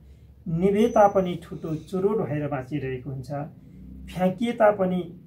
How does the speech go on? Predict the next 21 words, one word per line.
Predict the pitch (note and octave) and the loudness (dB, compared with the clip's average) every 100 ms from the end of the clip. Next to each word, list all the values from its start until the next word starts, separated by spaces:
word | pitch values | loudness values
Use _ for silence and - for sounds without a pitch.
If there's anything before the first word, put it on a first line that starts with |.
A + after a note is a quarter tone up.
| - - - - | -20 -20 -20 -16
होइन, | C#3 D#3+ A3 - _ - | -8 -6 -6 -12 _ -10
ठुटो | F#3 D#3+ D#3+ | -8 -4 -4
चुरोट | - F3+ E3 F3+ F#3+ | -4 -6 -4 -4 2
नै | G3 | 2
भएर | B2+ C#3 C3+ | 2 -4 -4
बाँचिरहेको | B2 A#2+ B2+ C3 B2+ C#3+ | -8 -8 -8 -8 -8 -12
छ। | - C#3+ - - _ _ - - | -10 -10 -10 -20 _ _ -20 -6
एउटा | F#3+ F3+ | -2 -2
ठुटो | D#3+ F3+ F#3 F#3 | -2 -4 -2 -2
चुरोटलाई | F#3 D#3 D3 D3 D3 C#3 - _ _ _ _ - | -4 -4 0 0 2 -2 -8 _ _ _ _ -10
जीवनको | C#3+ D3+ C#3 C3+ C#3 C3+ - - _ _ _ _ - | -2 -2 -2 -4 -4 -4 -6 -14 _ _ _ _ -14
एउटा | |
दुःखद | C3 - F#3+ F#3 - | -10 -6 -6 -6 -10
पक्षको | D3+ - D#3+ D3 D3+ | -12 -10 -6 -4 -4
रूपमा | C3+ B2 | -4 -6
उहाँले | A#2+ B2 B2 - _ _ _ | -4 -2 -4 -6 _ _ _
चित्रण | F3+ - D3+ C3 | -12 -6 -4 -4
गरेको | B2 B2 B2+ | -6 -6 -8
जस्तो | - | -8
मैले | C#3 B2+ A#2+ | -10 -8 -8
बुझेँ। | A#2 B2 C3 D3+ | -6 -4 -4 -6